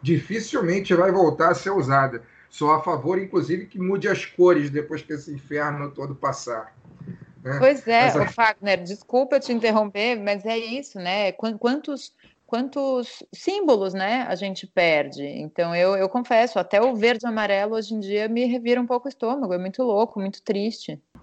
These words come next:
Speaker 1: Totalmente, totalmente. É, eu queria ir ainda na, na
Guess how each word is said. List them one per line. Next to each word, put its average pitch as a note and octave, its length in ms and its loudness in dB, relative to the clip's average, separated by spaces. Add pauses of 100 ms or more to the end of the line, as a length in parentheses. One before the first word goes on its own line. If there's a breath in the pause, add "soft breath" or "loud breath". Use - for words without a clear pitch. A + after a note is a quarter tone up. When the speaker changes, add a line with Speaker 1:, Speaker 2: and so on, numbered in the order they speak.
(140)
Speaker 1:
Totalmente, C#3 840 -2 (200)
totalmente. B2 800 -6 (480 loud breath)
É, D3 840 4
eu F#3 100 0
queria B3 280 0
ir - 180 6 (240)
ainda G#3+ 380 0
na, A3+ 320 0
na D#3+ 640 -2